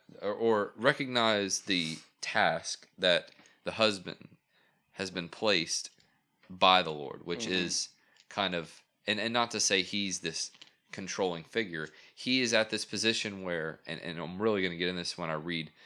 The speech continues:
Speaker 1: twenty-five and, and through, which is talking about kind of the, the purpose of the husband, but kind of the authority that God has given him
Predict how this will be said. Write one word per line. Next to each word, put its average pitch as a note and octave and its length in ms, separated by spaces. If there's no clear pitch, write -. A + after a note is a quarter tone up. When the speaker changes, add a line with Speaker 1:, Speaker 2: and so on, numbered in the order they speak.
Speaker 1:
twenty-five F2 800
and, D#2 220
and D#2 140
through, G2+ 160
which E2+ 220
is E2 60
talking E2+ 280
about E2 240
kind D#2+ 220
of C#2+ 120
the, D2+ 240
the E2 80
purpose F2 480
of D2 280
the - 80
husband, F2+ 580
but G2 320
kind A2+ 240
of F2+ 180
the F#2+ 300
authority B2 420
that F2 180
God F2+ 200
has F2+ 100
given A2 240
him E2+ 220